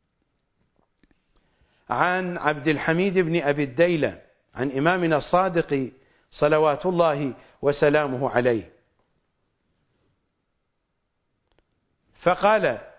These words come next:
فقال سبحانه وتعالى: "قل لا أسألكم عليه أجرا إلا المودة في القربى." ثم قال: "وإذا المودة سئلت." المطبوع هنا:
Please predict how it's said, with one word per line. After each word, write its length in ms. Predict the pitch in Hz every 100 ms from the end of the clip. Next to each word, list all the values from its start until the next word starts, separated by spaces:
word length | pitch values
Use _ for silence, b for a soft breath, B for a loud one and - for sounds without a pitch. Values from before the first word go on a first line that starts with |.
| _
فقال 420 | 143 170 190 180
سبحانه 520 | 175 135 170 180 156
وتعالى: 760 | 151 139 143 131 160 151 117 - _ _ _ _ _ _ _ _ _ _
"قل 160 | 165 170
لا 220 | 175 160
أسألكم 600 | 165 196 220 202 185 160
عليه 540 | 151 180 185 165 165
أجرا 480 | 180 160 151 120 92 - _ _ _ _ _ _ _ _ _ _ _ _ _ _ _ _ _ _ _ _
إلا 200 | 160 185
المودة 680 | 180 165 165 185 185 160 156
في 120 | 127 127
القربى." 460 | - 143 120 85 - _ _ _ _ _ _ _ _ _ _ _ _ _ _ _ _ _ _ _ _
ثم 240 | 135 143
قال: 540 | 143 180 196 175 160 - - _ _ _ _ _ _ _ _ -
"وإذا 460 | 139 165 165 156 160
المودة 800 | 151 160 165 214 185 175 160 143
سئلت." 600 | - - 120 104 - 151
المطبوع 600 | 170 175 170 185 240 208
هنا: 420 | 196 226 214